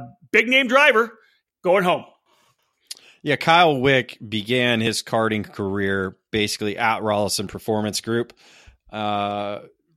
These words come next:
Speaker 2: raced with them a number of years and was really, uh, under the tent up until the end of two thousand and eighteen. Um, still ran a C R G chassis for the last, uh,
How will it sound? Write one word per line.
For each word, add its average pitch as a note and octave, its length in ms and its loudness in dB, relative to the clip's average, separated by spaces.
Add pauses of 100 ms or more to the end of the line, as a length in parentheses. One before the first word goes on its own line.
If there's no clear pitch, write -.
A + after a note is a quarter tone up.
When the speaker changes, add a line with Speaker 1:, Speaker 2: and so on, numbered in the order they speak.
(100)
Speaker 2:
raced C3 340 -4
with A#2+ 160 -2
them B2 220 0
a A#2 40 -2
number B2+ 280 -2
of G#2+ 100 -4
years A#2+ 380 0
and A2+ 100 -4
was G#2+ 200 -4
really, A#2+ 480 -2
uh, G#2+ 180 -2
under A#2+ 260 0
the G#2+ 140 -4
tent A#2+ 320 -6
up A2+ 180 -6
until A2+ 360 -4
the G#2+ 160 -6
end A2+ 240 -6
of G#2 260 -10
two A#2 160 -8
thousand G2+ 380 -6
and F#2+ 120 -10
eighteen. G#2 680 -6 (520)
Um, F#2+ 500 -8
still C3+ 300 -2
ran A#2 260 0
a G#2+ 200 -10
C A2+ 240 -4
R G2+ 120 -2
G G2 220 -8
chassis G#2+ 400 -4
for G2 160 -16
the G2 80 -10
last, F#2+ 560 -6
uh, F#2+ 400 -10